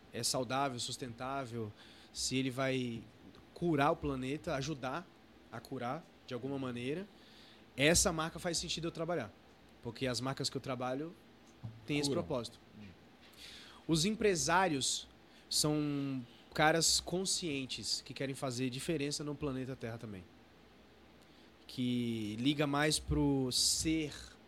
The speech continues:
Speaker 1: humano do que o financeiro, do que qualquer outra coisa que não seja gente, né?
Speaker 2: Hum.
Speaker 1: E o artista, ele tem que levar essa,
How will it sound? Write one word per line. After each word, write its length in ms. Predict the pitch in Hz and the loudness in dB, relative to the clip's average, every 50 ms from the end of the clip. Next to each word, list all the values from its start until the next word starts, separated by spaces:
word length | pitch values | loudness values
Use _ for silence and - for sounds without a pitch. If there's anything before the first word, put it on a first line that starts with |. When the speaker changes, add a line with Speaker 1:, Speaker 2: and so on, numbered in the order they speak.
| - - - - - - - | -20 -20 -20 -20 -20 -4 2
Speaker 1:
humano 680 | - 147 147 143 131 135 135 139 143 147 151 165 175 180 - - - - - - - - - - - - - - - - - - - - - - | 4 4 4 4 4 0 2 2 0 0 -2 -4 -6 -6 -8 -14 -20 -20 -20 -20 -20 -20 -20 -20 -20 -20 -20 -20 -20 -20 -20 -20 -20 -20 -20 -12
do 220 | 117 113 131 135 | -4 -2 -2 -2
que 460 | 127 - - 139 135 131 131 127 127 127 | 0 0 0 2 4 6 6 6 4 4
o 100 | 127 123 | 2 0
financeiro, 1200 | 120 - 131 127 123 117 - - - 120 120 127 135 139 139 139 135 131 123 117 113 110 110 104 110 - - - - - - - - - - - - 110 | -2 -2 -4 -4 -4 -4 -6 -6 -6 -4 -4 -2 -2 0 0 0 -2 -2 -2 -4 -6 -6 -8 -10 -14 -16 -20 -20 -20 -20 -20 -20 -20 -20 -20 -20 -16 -12
do 160 | 110 120 117 | -8 -8 -8
que 260 | - - 135 127 120 | -6 -4 -4 -4 -2
qualquer 260 | - 131 123 - 143 | -2 -4 -2 0 0
outra 200 | 139 143 - 156 | -2 0 -2 -4
coisa 280 | 147 - 139 131 117 120 | -4 -4 -4 -4 -4 -6
que 100 | - 127 | -6 -6
não 100 | 127 123 | -4 -4
seja 600 | - - 127 117 117 110 120 120 120 117 113 - - | -2 -2 -2 -2 -4 -4 -4 -6 -6 -6 -6 -8 -8
gente, 640 | 104 98 120 113 107 101 - - - - - - - - - - - - - - - - - - - - | -6 -6 -4 -6 -6 -6 -6 -6 -6 -8 -10 -14 -20 -20 -20 -20 -20 -20 -20 -20 -20 -20 -20 -20 -18 -12
né? 260 | - 113 117 127 135 127 - - - - | -6 -4 -4 -2 -4 -6 -10 -16 -20 -18
Speaker 2:
Hum. 40 | 101 101 101 98 101 110 | -16 -16 -16 -10 -4 2
Speaker 1:
E 100 | 180 208 | 6 10
o 80 | 226 | 10
artista, 760 | 247 247 - - - - 190 196 220 214 - - 240 247 269 - - - - - - - - - - - - - - | 10 10 8 8 8 8 8 8 6 4 2 0 -2 -4 -4 -6 -16 -20 -20 -20 -20 -20 -18 -18 -18 -20 -20 -10 -2
ele 240 | - 175 190 196 208 | 2 2 2 2 2
tem 200 | 208 - 214 214 | -2 -2 -4 -4
que 120 | - - - - - - 202 | -6 -8 -14 -18 -16 -6 -2
levar 500 | 214 220 214 208 190 196 185 185 190 196 | 0 2 2 2 2 4 4 6 6 4
essa, 420 | 202 196 - - 220 220 226 233 | 4 2 0 0 -2 -2 -2 -6